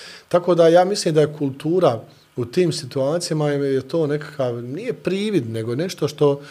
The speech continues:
nešto što te održava normalnim i što ti stvara koliko toliko život podnošljivim. Što pokazuje koliko je bitna kultura.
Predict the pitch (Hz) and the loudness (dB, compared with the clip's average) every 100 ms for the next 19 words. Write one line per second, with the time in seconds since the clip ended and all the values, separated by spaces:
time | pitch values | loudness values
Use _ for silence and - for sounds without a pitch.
0 | - - - 151 160 147 - 131 135 139 | -20 -20 -6 -2 -2 -4 -4 0 0 0
1 | 165 139 104 110 170 175 160 156 156 147 | 2 2 0 -2 -4 -2 0 0 -2 -4
2 | - 127 117 - 143 170 143 113 104 98 | -6 -12 -14 -10 -4 -2 0 0 -2 -8
3 | - - _ - 156 151 135 120 156 156 | -14 -20 _ -8 -4 -4 -4 -4 -2 -2
4 | 131 117 143 139 139 117 110 117 - 82 | -4 -4 -2 -2 -6 -8 -6 -6 -8 -12
5 | 76 87 101 - - - _ - - 123 | -14 -16 -18 -20 -20 -20 _ -16 -6 -6
6 | - 110 139 165 165 135 135 143 151 135 | -6 -2 2 4 4 2 2 0 2 0
7 | 113 180 - - - _ - 110 - 98 | 0 -4 -4 -12 -20 _ -10 -10 -10 -14
8 | 98 | -14